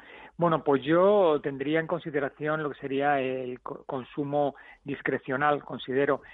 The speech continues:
que, que en esos momentos todo lo que tenga que ver con, con el consumo va, va a tener un importante rally, habida cuenta de, de que poco a poco, a pesar de lo que est-, de las últimas noticias del covid,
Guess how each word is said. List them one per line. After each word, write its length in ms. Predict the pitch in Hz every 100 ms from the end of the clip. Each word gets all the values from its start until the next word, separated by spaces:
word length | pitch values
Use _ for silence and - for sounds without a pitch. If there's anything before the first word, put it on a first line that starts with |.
| - _
que, 760 | 147 135 131 131 131 127 117 -
que 80 |
en 60 | 135
esos 200 | 139 139
momentos 500 | 139 143 151 135 113 - - _
todo 220 | 156 147
lo 80 | 139
que 80 | 127
tenga 240 | 139 135
que 100 | 143
ver 220 | 139 135
con, 320 | - 135 127 123
con 180 | 139
el 100 | 127
consumo 520 | 120 120 - 151 139 - - _ -
va, 640 | 131 143 143 143 135 127
va 180 | 147 143
a 60 | 143
tener 280 | 139 139
un 240 | 143 139 135
importante 540 | 135 131 127 139 135
rally, 320 | 131 147 151
habida 300 | 131 139 143
cuenta 380 | 135 151 139 156 - - _
de, 480 | 135 143 131 127 123
de 120 | 139
que 120 | 127 127
poco 200 | 143 143
a 80 |
poco, 420 | 151 151 139 - 110
a 80 |
pesar 380 | 117 127 165 170
de 240 | 170 165 156
lo 100 | 139
que 60 |
est-, 180 | 135 _
de 360 | 151 - 147 143
las 160 | 139
últimas 320 | 151 156 139
noticias 360 | 127 160 143 143
del 160 | 127 123
covid, 300 | 147 139